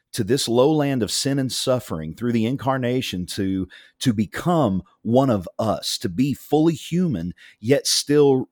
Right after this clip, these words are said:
retain his full divinity, to walk upon the earth, to suffer as we suffer, to be tempted as we are tempted, and to ultimately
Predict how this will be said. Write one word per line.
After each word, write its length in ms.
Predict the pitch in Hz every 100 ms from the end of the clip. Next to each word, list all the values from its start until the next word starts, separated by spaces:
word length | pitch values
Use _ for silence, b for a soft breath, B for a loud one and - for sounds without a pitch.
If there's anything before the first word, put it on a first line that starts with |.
| -
retain 500 | 113 110 - 139 120
his 200 | 104 107
full 180 | - 110
divinity, 560 | 92 113 175 117 - _ b b -
to 140 | -
walk 360 | 107 104 160 185
upon 300 | 170 147 147
the 160 | 131 110
earth, 340 | 147 117 -
to 120 | -
suffer 500 | - - 151 - 147
as 180 | 113 92
we 140 | 110
suffer, 380 | 113 - 143 104
to 80 | 92
be 180 | 101 104 -
tempted 420 | 135 170 - 135
as 160 | 107
we 180 | 98 117
are 60 | 101
tempted, 500 | - 143 98 104 90 B B B
and 120 | 127
to 80 | 120
ultimately 760 | 120 151 147 113 104 117 110